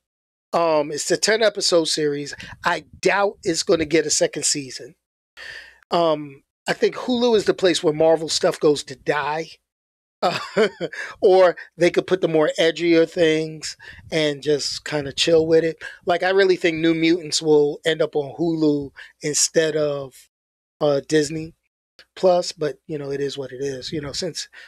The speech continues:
Disney does own both streaming platforms. So here's the thing: because this is more supernatural, dark, you know, and all that stuff, that's why they kinda kept it separate,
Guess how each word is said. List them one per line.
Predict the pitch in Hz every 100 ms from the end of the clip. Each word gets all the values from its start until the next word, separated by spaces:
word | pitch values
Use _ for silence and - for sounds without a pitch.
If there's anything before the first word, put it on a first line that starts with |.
| - - - _
Disney | 160 190 180 160
does | 147 165 156
own | 180 151 143 127
both | 151 139 - - - -
streaming | - 180 160 156 143
platforms. | 151 127 - 127 120 - - - -
So | - 220 214 190 190 - _ _ -
here's | 202 294 262
the | 254
thing: | - - 208 190 143 143 _ _ - - _ -
because | 185 226 240 185
this | 233 226
is | 220 180
more | 175 160
supernatural, | - 180 220 160 156 156 - 160 151
dark, | 135 160 156 151 151 _ _ _ _ _
you | 160 165
know, | 156 151
and | 151
all | 151
that | 196 -
stuff, | 175 -
that's | 208 190
why | 196
they | 180
kinda | - 175 160
kept | - 175 170
it | 151 - _ _ _ _ -
separate, | - - - - 165 135